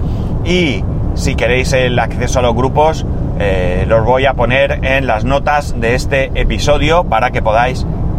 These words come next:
eh, iros. Voy a poner los tres grupos. Dos son Amazon Echo en español, simplemente se habla del Amazon,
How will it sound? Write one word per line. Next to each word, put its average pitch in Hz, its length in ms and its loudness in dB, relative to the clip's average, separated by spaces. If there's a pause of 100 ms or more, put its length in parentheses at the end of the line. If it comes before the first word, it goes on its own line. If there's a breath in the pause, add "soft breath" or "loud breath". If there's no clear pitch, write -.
(160)
eh, 107 460 2
iros. 104 260 0
Voy 131 120 2
a 135 40 2
poner 147 260 0
los 127 200 0
tres 131 200 2
grupos. 113 400 -2
Dos 143 340 0
son 147 360 -2 (340 loud breath)
Amazon 135 380 0
Echo 123 280 2
en 120 60 2
español, 139 520 0
simplemente 113 480 0
se 107 120 0
habla 113 180 2
del 123 80 2
Amazon, 165 400 0